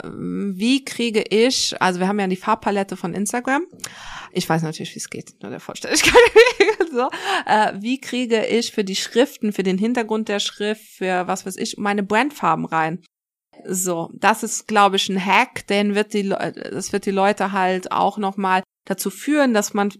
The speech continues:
ja, wir sagen ja auch immer, dieser einheitliche Grafikfeed, bitte weg davon. Aber Branding und die eigenen Farben nehmen, äh, die vielleicht weit über das, was in der Instagram-Standardpalette drin ist, eben,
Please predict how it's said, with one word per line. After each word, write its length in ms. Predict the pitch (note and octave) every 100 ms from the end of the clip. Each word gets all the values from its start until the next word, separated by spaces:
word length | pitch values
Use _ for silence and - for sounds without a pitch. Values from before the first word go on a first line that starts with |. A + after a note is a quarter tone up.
| D#3 -
ja, 360 | A#3+ B3+ G#3
wir 180 | D3 G3+
sagen 220 | G#3 A3+
ja 140 | A3 G2
auch 140 | A3
immer, 180 | A3 G3
dieser 200 | G3 F#3
einheitliche 840 | - A3 B3 A3+ A3 A3 G3+ G#3
Grafikfeed, 1040 | - - G3+ A3 A3 - - A3 A3+ A3+ -
bitte 280 | G3+ F#3 G3+
weg 200 | G#3 -
davon. 420 | B3 A#3+ B3 C4 - _ -
Aber 380 | F#3+ G3 G#3 G3+
Branding 540 | F#3 F#3+ G3 C4 A#3
und 140 | G#3 G3+
die 100 | -
eigenen 320 | F#3+ G3+ G3+
Farben 480 | - - F#3+ A3+ A#3+
nehmen, 580 | G#3 F#3+ G3+ G#3 B3 C#4+ - - -
äh, 280 | G3+ G3+
die 180 | F3+ G#3+
vielleicht 680 | - A3 G3 F#3+ - - F#3+
weit 280 | A3 B3+ C4+
über 160 | A3 G#3
das, 240 | G3+ -
was 120 | G#3+
in 100 | G#3
der 100 | F#3+
Instagram-Standardpalette 1300 | A3 B3 G3+ F#3+ F#3+ G3 - A3 G#3+ G#3 F3+ F3+ F#3
drin 300 | F#3 F#3+ G#3
ist, 180 | F#3+ -
eben, 340 | F3+ F#3 F#3